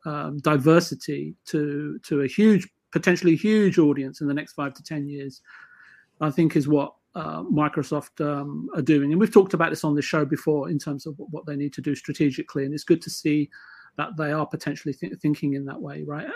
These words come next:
And in terms of creating something and not just acquiring, right? We, we want a balance. Um,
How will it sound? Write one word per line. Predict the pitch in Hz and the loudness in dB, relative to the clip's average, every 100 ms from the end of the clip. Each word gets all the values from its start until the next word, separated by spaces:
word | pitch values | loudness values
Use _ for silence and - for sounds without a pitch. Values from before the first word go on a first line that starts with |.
| 466 | -2
And | 147 139 - | 0 0 -4
in | 147 | -4
terms | - 143 143 | -2 -2 -2
of | 143 - | -4 -6
creating | - 160 165 170 165 143 | 4 8 8 6 4 -2
something | 135 151 135 139 | -2 -6 -6 -6
and | 143 | -4
not | 147 | -6
just | - 143 - | -6 -10 -8
acquiring, | - 156 151 143 139 | -2 0 0 -2 -6
right? | 143 143 208 | -10 -10 -6
We, | 156 | -4
we | 151 151 | 0 2
want | 156 147 | 2 0
a | |
balance. | 135 151 147 135 - - _ - - - - _ | -2 -2 -4 -8 -14 -20 _ -20 -20 -20 -20 _
Um, | 151 151 147 151 160 | -8 -6 -6 -6 -10